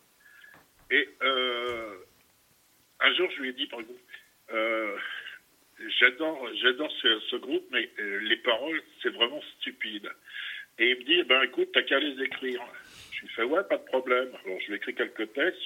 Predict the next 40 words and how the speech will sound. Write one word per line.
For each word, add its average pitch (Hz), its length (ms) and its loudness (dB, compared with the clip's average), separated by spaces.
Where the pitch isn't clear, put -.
j'arrive, 135 500 0
il 127 120 6
les 139 120 8
fait 139 200 4
répète 123 500 4
avec - 240 -6
le 98 80 -6
groupe, 147 380 -2
et, 107 80 2
euh, 110 520 2
à 113 100 6
la 120 140 0
fin, 147 200 -4
il 151 120 2
vient 120 120 -2
me 113 80 -8
voir, 147 180 2
il 143 60 -4
me 123 60 -18
dit, 117 220 -8
euh, 98 240 -10
écoute, - 400 -4
euh, 123 380 4
j'ai 127 140 0
bien 139 160 4
réfléchi, 131 720 2
euh, 101 260 -2
Fabrice, 120 340 -4
quand 139 100 -6
t'écoutes, - 520 -6
euh, 117 260 -6
quand 127 120 -4
tu, 123 480 -2
si - 60 -18
t'es 131 100 -2
capable - 320 0
d'écrire 131 320 -2
des 113 300 -2
textes - 380 0
pareils, 127 500 2